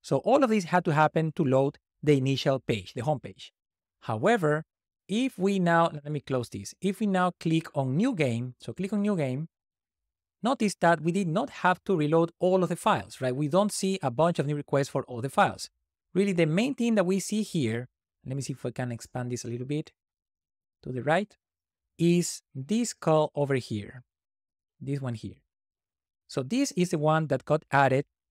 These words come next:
as we navigated from home and into this new page, plus a little bit of S V G changes here, but really this is the main one. And this, as you can see, is a fetch request. It is a fetch request into the location that's going to, that we have asked,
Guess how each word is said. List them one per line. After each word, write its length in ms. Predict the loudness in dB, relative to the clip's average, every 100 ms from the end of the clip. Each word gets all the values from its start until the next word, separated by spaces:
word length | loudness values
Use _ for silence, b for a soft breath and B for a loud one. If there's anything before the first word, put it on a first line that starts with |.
| 0
as 180 | 0
we 100 | 2
navigated 580 | 2 2 2 4 2 0
from 520 | _ -6 0 2 2 -2 _ _ _ _ _ _
home 300 | 2 2 2
and 160 | -2 -2
into 240 | -2 -2 -2
this 220 | -4 -2
new 100 | -4
page, 420 | 0 0 0 -6 _
plus 200 | 0 2
a 40 | 2
little 140 | 2
bit 120 | 2
of 160 | 2 0
S 140 | -4 -4
V 100 | -4
G 160 | -6
changes 340 | -6 -6 -6 -6
here, 200 | -6 -4
but 180 | -2 0
really 200 | -2 -2
this 200 | -2 -2
is 60 |
the 100 | -2
main 220 | -2 -2 -2
one. 220 | -6 -8 -14 _ -10
And 120 | -6
this, 220 | -2 -4
as 160 | -4 -4
you 60 | -2
can 140 | -2
see, 260 | -2 -4 -2
is 240 | -2 0
a 100 | 0 -2
fetch 520 | -8 0 2 2 -2
request. 500 | -6 -6 -10 -12 -6
It 80 | -6
is 120 | -4
a 60 |
fetch 360 | -8 -2 -2 0
request 460 | -6 0 0 0 -6 _ _ _ -4
into 260 | -2 0
the 100 | 0
location 520 | 0 0 0 0 -2
that's 200 | 0 0
going 240 | 0 -4 0
to, 240 | 0 0 -2
that 180 | -4
we 120 | -2 -2
have 220 | -2 0
asked, 280 | -2 -2 -6